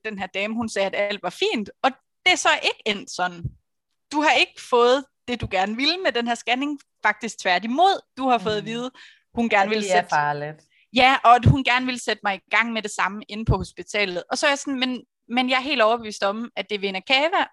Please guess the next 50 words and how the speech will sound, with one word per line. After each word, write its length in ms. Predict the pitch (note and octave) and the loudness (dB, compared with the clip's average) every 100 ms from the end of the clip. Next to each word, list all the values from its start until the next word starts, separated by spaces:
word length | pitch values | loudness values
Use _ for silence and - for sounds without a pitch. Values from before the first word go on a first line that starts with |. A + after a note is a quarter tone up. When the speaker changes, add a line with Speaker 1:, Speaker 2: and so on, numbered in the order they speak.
| - | 2
Speaker 1:
og 300 | A3 G#3 G#3 | 2 2 0
at 140 | G3 _ - | -4 _ -6
vores 200 | G#3 A3+ | -4 -2
baby 280 | G#3+ G#3+ A3+ | -4 -4 -2
har 120 | G3+ | -4
det 120 | F#3+ | -4
godt. 220 | - D#3+ _ _ _ _ _ _ _ - - A3 | -8 -12 _ _ _ _ _ _ _ -20 -8 -2
Øhm, 420 | G3+ F#3+ F#3 F3+ - - - | 0 0 -4 -10 -14 -20 -16
så 180 | - A#3+ | -2 2
jeg 220 | A#3 A#3+ | 4 2
tænker, 300 | - C4+ C#4+ | 0 -2 2
at 160 | B3 G3 | 0 0
vi 80 | G#3+ | -6
siger 180 | - G#3 | -6 -4
ja 120 | G#3 A3+ | -2 -2
til 60 | G#3 | -4
at 100 | F#3 | -6
få 200 | G3+ G#3 | -4 -4
en 120 | F#3 | -4
C 60 | - | -8
T 200 | G3+ G#3+ A#3+ | -8 -6 -2
G-registrering, 640 | D#4+ A3 F#3+ F#3+ G#3 F#3+ | -2 0 -4 -4 -2 -2
hvor 80 | F#3 | -4
man 160 | F#3+ F#3+ | -8 -6
lytter 260 | A3 A3 | -4 -4
til 160 | F#3+ F#3+ | -6 -6
barnets 460 | G3+ G3+ G3 F#3+ F3 | -2 0 -2 -4 -4
hjertelyd, 480 | G3+ A3+ C#4+ G#3+ G3 - | -2 0 -2 -6 -8 -8
og 80 | A#3 | -6
så 120 | C4+ | -6
hvis 160 | A#3+ - | -6 -2
den 180 | G4 E4 | -2 -2
er 60 | - | -4
fin, 260 | D#4 B3+ F3 _ _ _ | -6 -6 -8 _ _ _
så 140 | - | -4
går 120 | A#3+ F#3 | 0 2
jeg 140 | D3+ | 0
altså 220 | C3+ D3+ D3 | -4 -8 -10
hjem 240 | G#2 E3 - - _ _ - | -10 -12 -18 -20 _ _ -2
og 100 | G3 | 0
føder 280 | F#3 F#3 | 0 -2
stadig 360 | F3+ - D#3+ E3 | -4 -6 -8 -8
hjem." 180 | C#3 C#3+ - _ - | -10 -14 -20 _ -12
Og 80 | - | -2
så 100 | G#3+ | 0
er 40 | |
han 160 | F#3 F#3 | 0 -4
sådan, 280 | - F3+ - _ _ _ _ - - _ _ _ _ | -12 -14 -16 _ _ _ _ -20 -20 _ _ _ _
"Okay, 360 | A#3+ - - B3 | -6 -6 -4 -6
Speaker 2:
Okay. 280 | B3 B3 | -4 -2